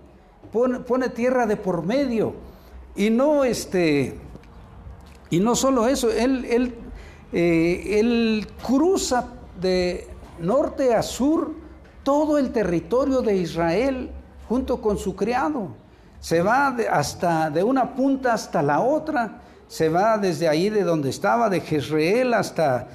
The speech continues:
hasta Beerseba, que era el sur de, del territorio de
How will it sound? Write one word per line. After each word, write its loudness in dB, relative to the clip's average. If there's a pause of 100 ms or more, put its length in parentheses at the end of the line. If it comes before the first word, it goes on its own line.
(200)
hasta -2
Beerseba, 0
que 0
era 0
el -2
sur -2
de, -2 (300)
del -2
territorio 0
de 0